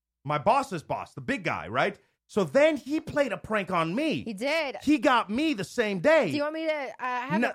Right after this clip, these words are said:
Speaker 2: a video?
Speaker 1: Uh,
Speaker 2: No, I can do, like, the one video.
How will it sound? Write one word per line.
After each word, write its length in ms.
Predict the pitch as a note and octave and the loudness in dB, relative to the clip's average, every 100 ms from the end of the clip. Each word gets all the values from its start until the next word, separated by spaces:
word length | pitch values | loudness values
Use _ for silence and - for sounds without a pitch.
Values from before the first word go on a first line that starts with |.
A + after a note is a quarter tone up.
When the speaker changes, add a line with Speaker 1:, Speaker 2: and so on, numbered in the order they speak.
| - | -6
Speaker 2:
a 40 | |
video? 420 | A3 C#4 A#3+ C3 F3+ - _ _ _ _ _ | -6 -4 -4 -8 -12 -20 _ _ _ _ _
Speaker 1:
Uh, 800 | G3+ A#3+ A#3+ B3 A#3+ A#3+ A#3+ A#3 F4 | -4 -2 -2 0 0 0 0 0 0
Speaker 2:
No, 160 | G4+ | -2
I 100 | F#4 F#4 | -4 -4
can 100 | A4+ | -6
do, 100 | A#4 | -6
like, 120 | A4 | -6
the 120 | D4 | -10
one 260 | D4 E4 D#4+ | -8 -8 -6
video. 420 | G#3 F3 E3 E3 | -8 -6 -8 -10